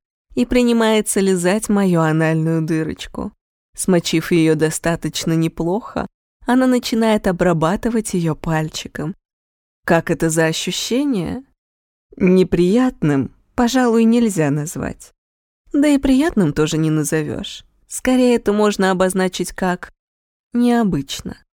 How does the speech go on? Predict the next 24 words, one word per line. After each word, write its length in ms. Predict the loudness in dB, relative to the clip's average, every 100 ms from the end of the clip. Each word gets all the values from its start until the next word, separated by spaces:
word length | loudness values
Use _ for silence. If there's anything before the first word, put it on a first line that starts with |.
| _ _ _ _ _
Возбуждающе 1080 | 0 2 4 2 2 2 0 0 -4 -6 -2
необычно. 880 | 0 0 -2 -4 -6 -10 -12 -12 -14 _ _ _ _ _
Валька 400 | -2 2 2 0
снова 460 | -2 0 0 0 0
заглатывает 680 | 0 2 2 0 0 -2 0
мой 200 | 0 0
член, 500 | -2 -6 -4 -4 -6 _ _ _ 0
пальчиком 520 | 2 2 0 -2 0
пытаясь 480 | 0 0 0 0 -2
проникнуть 720 | -2 0 0 -2 -2 -4 -2
в 40 |
мою 300 | 0 0 2
анальную 580 | 2 2 0 0 0 0
дырочку. 640 | -2 -4 -6 -12 -14 -14 -16 _ _ _ _ _
Слегка 480 | -2 -2 0 -2 0
неуютно, 1000 | 2 0 0 -2 -2 -4 -4 -4 -2 0
но 160 | 0
мое 280 | 2 2 2
дикое 480 | 2 0 0 2 2
возбуждение 880 | 0 -2 -2 -2 0 0 0 0 0
сглаживает 720 | 0 0 0 0 0 -2 -2
все 360 | -6 -6 -2 0
неприятные 800 | 0 -2 -2 -2 -4 -4 -4
чувства. 600 | -4 -8 -10 -10 -12 -14